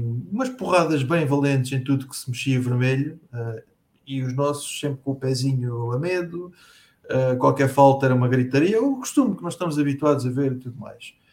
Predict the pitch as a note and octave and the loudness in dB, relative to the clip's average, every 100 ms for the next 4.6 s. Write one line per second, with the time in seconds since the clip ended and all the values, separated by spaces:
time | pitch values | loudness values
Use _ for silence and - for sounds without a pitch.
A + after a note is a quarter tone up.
0 | _ - - _ - E3+ F3 - G3+ F#3 | _ -20 -20 _ 0 4 4 2 -2 -2
1 | F3+ F3+ E3 D#3+ E3+ D3+ B2 B2+ B2 A#2 | 0 2 2 2 2 2 0 -2 -4 -6
2 | A2+ C3 B2 B2+ C3 A#2 C3+ C#3 B2+ C3 | -4 -2 0 2 0 0 2 2 2 0
3 | B2 C#3 C3+ C3+ B2+ C3 B2+ B2+ B2 A#2+ | -2 -4 -4 -10 -6 -2 0 0 -2 -2
4 | B2 B2+ A#2+ A#2 G#2+ | -4 -4 -6 -6 -12